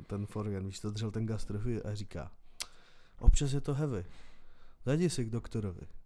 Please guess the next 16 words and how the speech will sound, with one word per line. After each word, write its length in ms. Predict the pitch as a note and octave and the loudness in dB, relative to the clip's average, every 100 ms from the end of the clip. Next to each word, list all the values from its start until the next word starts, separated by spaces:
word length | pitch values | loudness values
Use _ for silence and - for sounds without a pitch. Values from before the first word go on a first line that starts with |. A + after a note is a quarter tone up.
| - | -8
Gastrofruit. 800 | G#2+ G#2+ - G#2+ - - - - - A2 | 6 6 6 -4 -6 -10 -10 -8 -2 6
A 20 | |
ukázal, 400 | C#3+ - E3 C3+ C#3+ | 8 8 8 6 2
víš, 160 | C#3 | 2
to 140 | - D#3 B2 | 4 4 8
ten 140 | F#3 F3 | 10 10
Gastrofruit. 1120 | F3 F#3+ - F3 F3 F3 D3+ E3+ F3+ - - G3 G#3+ G#3+ G3+ E3+ C3 - | 12 10 10 6 6 4 6 6 6 0 -6 -4 -2 -4 -4 -6 -10 -4
No, 220 | A#2 C#3 | -2 0
takže, 420 | C3+ A#2+ B2+ A#2+ - - - - - - - - - - | -2 -2 0 0 -2 -16 -18 -18 -16 -14 -14 -14 -16 -10
takže 280 | B2 A#2+ A#2+ | -8 -4 -4
to, 240 | A#2 B2 | -2 -2
takže 280 | A#2 A2 A#2+ | -4 -4 -4
občas 220 | A2+ B2 | -4 -2
je 80 | B2 | -2
to 120 | B2+ | 0
heavy. 420 | B2 A2 A#2+ B2 | 0 0 0 0